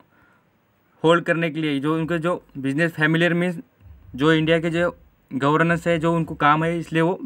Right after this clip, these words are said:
बेच दे रहे हैं। यहाँ पर गवर्नमेंट के पास कितना स्टेक है, ये भी बात बताऊँगा। ग-, देख लेना यहाँ पर आईटीसी का स्टेक कितना है, सेवन परसेंट मीन्स लगभग आठ परसेंट के आसपास कंपनी का जो स्टेक है। कितना बड़ा कंपनी होगी, देख लेना, आठ परसेंट गवर्नमेंट के पास है।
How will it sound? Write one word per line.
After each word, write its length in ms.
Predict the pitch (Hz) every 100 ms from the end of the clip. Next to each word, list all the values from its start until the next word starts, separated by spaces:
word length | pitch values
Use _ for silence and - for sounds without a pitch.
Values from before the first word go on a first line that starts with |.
| -
बेच 180 | 131 151
दे 160 | 131 131
रहे 140 | 110
हैं। 100 | 95 - - - - -
यहाँ 160 | 127
पर 240 | 135 185 - - _ _ _
गवर्नमेंट 560 | 139 143 160 170 185 185 -
के 80 | 165
पास 280 | 156 170 170
कितना 320 | 151 160 170
स्टेक 300 | 170 165 160
है, 80 | 170
ये 60 | 160
भी 100 | 160
बात 180 | 160
बताऊँगा। 500 | 151 156 160 160 170 147
ग-, 160 | 135 - -
देख 180 | 139 151
लेना 160 | 165 160
यहाँ 100 | 143
पर 140 | 143
आईटीसी 340 | 131 143 160
का 100 | 160
स्टेक 280 | 156 - 160
कितना 240 | 160 151 165
है, 60 |
सेवन 500 | 127 156 156 165 143 - -
परसेंट 340 | 139 151 135
मीन्स 160 | 165 185 - -
लगभग 380 | 139 156 185 190
आठ 240 | 143 160
परसेंट 340 | 151 160 170 147
के 60 |
आसपास 460 | 165 143 - 165 165
कंपनी 480 | - 151 143 156 160
का 200 | 175 190 - - -
जो 120 | 139 160
स्टेक 280 | - 170
है। 60 | 151
कितना 380 | 135 151 170 170
बड़ा 240 | 165 170
कंपनी 360 | 165 165 156 165
होगी, 200 | 165 160
देख 200 | 156 160
लेना, 240 | 165 151
आठ 300 | 139 127 147
परसेंट 580 | 143 156 - 170 160 127
गवर्नमेंट 440 | 139 156 156 160
के 60 | 156
पास 280 | 156 143 -
है। 120 | 113